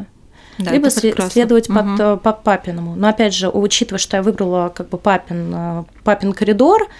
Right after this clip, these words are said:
Speaker 2: а, хочешь не хочешь, я всегда сталкивалась с сомнениями в понимании того, что вот у меня есть, меня обижают, и у меня есть реакция.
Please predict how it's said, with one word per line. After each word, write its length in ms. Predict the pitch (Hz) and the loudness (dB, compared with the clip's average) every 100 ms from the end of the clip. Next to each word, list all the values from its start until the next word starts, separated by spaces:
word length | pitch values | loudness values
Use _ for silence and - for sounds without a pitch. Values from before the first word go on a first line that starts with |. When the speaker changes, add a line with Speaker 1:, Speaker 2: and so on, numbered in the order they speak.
| - - - - | -20 -20 -20 -12
Speaker 2:
а, 200 | - 196 | -4 -2
хочешь 280 | 185 240 - | 0 0 2
не 40 | 226 | 2
хочешь, 300 | 294 359 - | 2 0 -2
я 60 | 196 | -4
всегда 360 | - 196 220 | -4 2 2
сталкивалась 640 | 233 - 214 214 190 185 - | 2 0 -2 -2 -6 -4 -2
с 40 | |
сомнениями 1080 | - 190 190 190 214 247 214 185 175 175 180 - - - - - | 0 2 2 4 4 4 4 0 -6 -8 -12 -18 -20 -20 -20 -20
в 100 | - | -4
понимании 520 | 220 214 208 202 185 | 0 4 4 2 -2
того, 320 | 180 185 254 | -4 -2 0
что 200 | 403 - | 0 0
вот 140 | 196 190 | -4 -2
у 40 | |
меня 140 | 202 247 | 2 2
есть, 260 | 269 - 214 | 0 -2 2
меня 220 | 214 220 | 4 4
обижают, 460 | 196 208 277 415 214 | 2 2 2 2 0
и 40 | |
у 40 | |
меня 100 | 190 | 0
есть 200 | 226 - | 0 0
реакция. 640 | 226 202 175 - - - | 0 0 0 -4 -8 -8